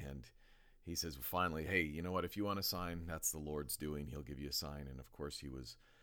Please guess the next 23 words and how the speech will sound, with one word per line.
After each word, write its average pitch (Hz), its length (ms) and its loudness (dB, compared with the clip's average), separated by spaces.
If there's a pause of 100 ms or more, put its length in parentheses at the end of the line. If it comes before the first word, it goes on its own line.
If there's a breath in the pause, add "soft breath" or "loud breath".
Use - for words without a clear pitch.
(220 soft breath)
he 71 80 -6
was 71 120 2
struck 73 380 6
dumb, 80 340 0
and 71 100 -4
he 69 80 -4
was 69 280 -8
passed 76 360 0
out 73 220 0
for 73 140 -10
quite 73 260 -8
a 71 40 -6
while. 69 460 -6 (480 soft breath)
And 71 120 -4
when 76 100 0
he 73 80 -2
came 85 380 2
to, 85 240 2
he 78 100 0
said, 76 260 2
"You 76 80 -4
know, 73 400 -2
I'm, 71 420 -4